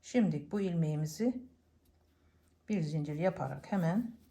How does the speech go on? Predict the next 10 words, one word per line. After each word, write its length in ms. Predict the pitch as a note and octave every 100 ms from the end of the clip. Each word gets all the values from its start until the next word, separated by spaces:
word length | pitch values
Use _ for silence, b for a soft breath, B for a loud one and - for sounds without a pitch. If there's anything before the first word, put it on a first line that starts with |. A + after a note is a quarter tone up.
| _ _ _ - _ _ _ _ _ _ _ _ _ _ _ _
karşı 440 | - B3 F3+ D#3+ D3
ilmekten 760 | D3+ D3 C#3+ - E3+ G3 G#3+ - - _ _ _ _ _ _ _ _ _ _ _ _ _ _ _ _ _ -
karşı 380 | G#3 F3+ F3
ilmeği 440 | - F3+ F3 E3+ E3
bulmaya 440 | E3 D#3+ D#3+ D3
çalışacağım 580 | - D3+ - - - C#3+
şimdi. 480 | - C#3+ D3+ G#3 B3 - - _ _
Ve 60 | G3+
en 260 | F3+ F3+ D3+
baştakini 760 | C#3+ - - C#3+ D3 F3 C4